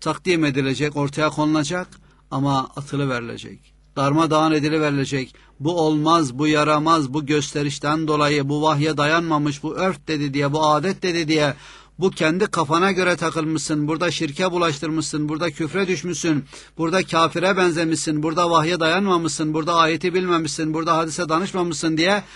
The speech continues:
peygambere sormadan yaşadığın için, Allah'ı eyvallah etmeden bulduğun için, kendince kendine göre ayarladığın bir tanrının kulu kölesi olduğun için gibi değişik nedenlerle a-,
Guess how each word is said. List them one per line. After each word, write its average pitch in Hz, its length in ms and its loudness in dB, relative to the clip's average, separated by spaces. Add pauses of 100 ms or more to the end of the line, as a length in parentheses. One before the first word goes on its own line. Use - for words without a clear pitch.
(320)
peygambere 165 680 4
sormadan 180 640 4
yaşadığın 160 480 2
için, 156 220 2
Allah'ı 160 480 4
eyvallah 165 460 2
etmeden 196 480 -2
bulduğun 175 320 0
için, 160 360 0 (300)
kendince 170 600 0
kendine 175 540 0
göre 165 260 0
ayarladığın 170 580 4
bir 165 200 0
tanrının 165 460 0
kulu 202 260 -2
kölesi 185 320 0
olduğun 170 300 2
için 160 280 0
gibi 165 380 4 (380)
değişik 143 420 -2
nedenlerle 131 800 0 (380)
a-, 131 260 -2